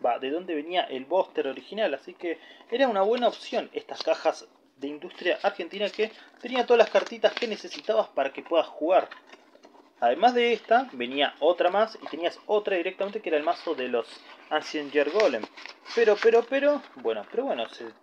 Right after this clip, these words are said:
dejó de hacer, se dejó de hacer, se empezaron a imprimir las cartas antiguas en cajas nuevitas, o sea, un error total. Pero bueno,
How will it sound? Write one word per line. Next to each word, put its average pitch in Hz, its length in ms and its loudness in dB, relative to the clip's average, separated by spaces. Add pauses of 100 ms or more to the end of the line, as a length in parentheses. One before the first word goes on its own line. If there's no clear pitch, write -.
(120)
dejó 180 260 -6
de 120 80 0
hacer, - 280 -12
se - 180 -18
dejó 175 240 0
de 160 60 6
hacer, 190 340 -2 (280)
se - 60 -6
empezaron 156 380 -4
a 139 40 -2
imprimir 143 400 -6
las 151 180 0
cartas 156 440 -2
antiguas 196 640 -4
en 120 140 -14
cajas 143 320 -2
nuevitas, 131 640 -10
o 117 60 -20
sea, 123 340 -8 (420)
un 156 200 -4
error 147 360 2
total. 180 340 -2 (340)
Pero 247 140 2
bueno, 113 200 0